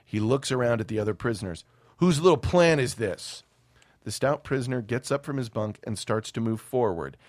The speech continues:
and challenge Galt, but Keltner jumps from his bunk and gets to Galt first. "Uh, the, the plant is mine."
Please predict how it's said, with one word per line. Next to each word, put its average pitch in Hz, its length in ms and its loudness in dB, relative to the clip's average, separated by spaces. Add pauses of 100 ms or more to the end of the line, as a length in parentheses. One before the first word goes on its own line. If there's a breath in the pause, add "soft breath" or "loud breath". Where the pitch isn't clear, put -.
(140 soft breath)
and 110 180 0
challenge 107 640 0
Galt, 92 320 0 (240 soft breath)
but - 220 -8
Keltner 156 500 -2 (280)
jumps 139 280 2
from 156 140 -4
his 147 120 -6
bunk 113 380 -2 (200 soft breath)
and 113 200 -2
gets 123 220 -2
to 123 100 -2
Galt 98 280 -4
first. - 460 -2 (300 loud breath)
"Uh, - 100 0
the, 151 160 -8 (140)
the 139 100 -8
plant 151 300 -2
is 135 120 -8
mine." 110 440 -2